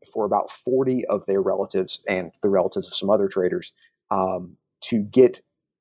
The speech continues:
personal allotments, um, in land that is designated for quote unquote half-breeds. And part of this is, I think, is taking advantage of the racial ideas that are developing in the early eighteen hundreds.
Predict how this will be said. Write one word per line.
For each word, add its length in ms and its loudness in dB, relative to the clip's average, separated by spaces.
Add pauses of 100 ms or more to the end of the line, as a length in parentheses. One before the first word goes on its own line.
(120)
personal 560 -2
allotments, 880 -2 (460)
um, 460 -2 (120)
in 180 0
land 320 0
that 60 -2
is 100 -2
designated 640 -2
for 220 -4
quote 240 4
unquote 300 -4
half-breeds. 840 -6 (760)
And 440 -2 (1500)
part 200 0
of 100 -2
this 180 2
is, 240 -4
I 60 -2
think, 220 -4
is 80 -6
taking 400 -2
advantage 600 -6
of 280 -10
the 80 -12
racial 580 -6
ideas 540 -8
that 120 -4
are 60 -2
developing 540 0
in 100 -4
the 60 -2
early 300 -2
eighteen 260 -10
hundreds. 500 -6